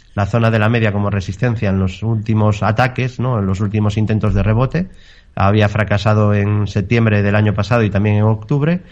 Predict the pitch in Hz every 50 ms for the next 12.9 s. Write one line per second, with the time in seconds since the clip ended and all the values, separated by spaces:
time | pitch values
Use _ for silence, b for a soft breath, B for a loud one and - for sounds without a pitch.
0 | B B B B B B - 127 120 - 160 156 139 123 110 - - - - -
1 | - 120 123 123 - 127 120 117 117 123 120 110 107 107 123 123 120 123 127 123
2 | 131 143 135 123 131 139 156 165 - b b b b b b - 110 113 117 131
3 | 143 143 127 110 101 - - 107 - - 127 - - 131 123 120 120 123 120 117
4 | 117 127 135 127 113 113 - 143 139 117 - - 117 113 - 117 - 120 117 117
5 | 110 110 110 110 113 110 110 113 107 110 110 113 110 107 104 107 95 104 107 107
6 | 120 117 110 107 101 92 87 85 87 87 90 85 82 85 87 87 - B B B
7 | B B B B B B B B - 101 98 117 113 113 101 - - - 110 110
8 | 107 107 - 127 127 123 123 131 123 123 113 117 113 - 127 120 117 113 - 92
9 | - 117 110 110 113 113 117 113 110 113 117 120 127 123 117 117 123 127 123 -
10 | - - 120 117 135 135 135 135 107 135 131 139 135 123 - 110 107 104 113 123
11 | 120 117 117 123 127 131 127 117 107 107 104 101 101 95 104 104 104 104 110 113
12 | 120 - 135 120 127 117 120 117 113 110 - 127 123 127 117 110 123 127